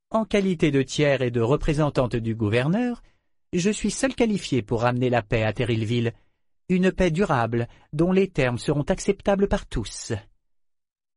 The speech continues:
Avec un éclair dans les yeux, elle ajouta, « Et en ma qualité de représentante,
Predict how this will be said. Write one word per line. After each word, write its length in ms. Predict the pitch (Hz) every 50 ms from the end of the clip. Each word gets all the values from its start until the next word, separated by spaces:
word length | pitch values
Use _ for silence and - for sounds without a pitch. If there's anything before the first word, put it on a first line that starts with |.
| _ _ _ _
Avec 260 | - 107 98 98 -
un 120 | - 101 107
éclair 320 | 110 104 - 117 113 110
dans 80 | 107 104
les 260 | 107 104 101 101 127
yeux, 140 | 139 143 -
elle 160 | - 110 110
ajouta, « 480 | 120 117 113 117 104 - 139 135 139 - _ _ _ _ _ _ _ _ _ _ _ _ _ _ _ _ _ _ _ _ _ _ -
Et 160 | 185 175 170 170
en 80 | 165
ma 180 | 165 160 156 151
qualité 440 | 156 170 147 143 139 127 - 147 127
de 80 | 127
représentante, 920 | 123 123 120 - - 131 113 127 120 - - 151 156 180 196 - - -